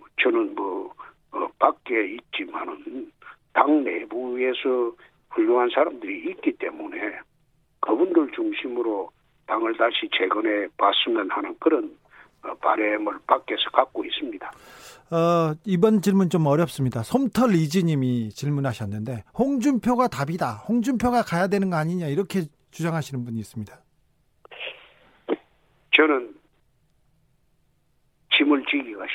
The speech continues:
Speaker 1: 싫습니다.
Speaker 2: 아니, 대표님,
Speaker 1: <laughs>
Speaker 2: 대표님, 사실
Speaker 1: 예, 예.
Speaker 2: 오고 싶잖아요. 짐 지고 싶잖아. 아닌가요?
Speaker 1: 아니요.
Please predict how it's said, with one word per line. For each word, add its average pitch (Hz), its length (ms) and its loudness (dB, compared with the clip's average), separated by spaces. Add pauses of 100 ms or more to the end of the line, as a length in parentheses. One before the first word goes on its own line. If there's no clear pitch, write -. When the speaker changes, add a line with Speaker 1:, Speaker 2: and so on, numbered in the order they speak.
Speaker 1:
싫습니다. - 640 -4
Speaker 2:
아니, 143 220 -2
대표님, 151 500 2 (340)
Speaker 1:
<laughs> - 400 -4
Speaker 2:
대표님, 175 500 4 (380)
사실 220 380 2
Speaker 1:
예, 170 60 8 (100)
예. 120 40 -4 (200)
Speaker 2:
오고 190 240 4
싶잖아요. 185 1000 2
짐 226 220 2
지고 202 280 0
싶잖아. 143 800 0 (440)
아닌가요? 185 400 6
Speaker 1:
아니요. 131 160 4